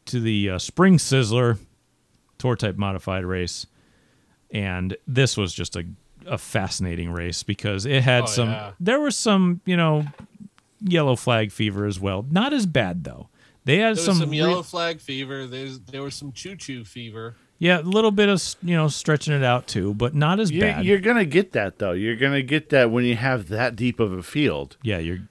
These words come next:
Speaker 1: definitely
Speaker 3: when
Speaker 1: gonna
Speaker 3: you
Speaker 1: see
Speaker 3: get
Speaker 1: that.
Speaker 3: that deep of a field, I'm sorry, but you can't just wait for seventy-five. I don't care how many laps it is. You have to
Speaker 2: Yeah.
Speaker 3: go and go right away. There is no saving tires.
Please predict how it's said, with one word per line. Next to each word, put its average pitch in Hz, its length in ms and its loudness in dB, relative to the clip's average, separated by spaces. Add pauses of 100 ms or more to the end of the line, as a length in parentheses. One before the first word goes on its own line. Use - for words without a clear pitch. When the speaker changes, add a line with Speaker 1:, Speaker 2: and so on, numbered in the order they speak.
Speaker 1:
definitely 123 340 2
Speaker 3:
when - 20 -2
Speaker 1:
gonna 139 160 4
Speaker 3:
you 165 80 4
Speaker 1:
see 185 80 0
Speaker 3:
get 185 160 0
Speaker 1:
that. - 0 -
Speaker 3:
that 185 200 4
deep 175 200 0
of 160 120 2
a 147 100 2
field, 143 500 4
I'm 123 160 0
sorry, 117 460 4
but 104 280 2
you 117 220 -2
can't 135 400 2
just 127 280 2
wait 98 460 0
for 90 180 -10
seventy-five. 107 960 0
I 113 140 2
don't 131 260 -2
care 117 160 0
how 110 140 -2
many 120 220 -2
laps 95 340 -4
it 76 100 -10
is. 90 320 -4 (500)
You 139 160 0
have 131 340 4
to 113 100 -2
Speaker 2:
Yeah. 95 80 -6
Speaker 3:
go 104 340 4
and 98 200 -6
go 98 200 0
right 98 260 2
away. 95 340 2
There 98 260 0
is 110 220 -2
no 107 160 -2
saving 95 420 -6
tires. 82 460 -8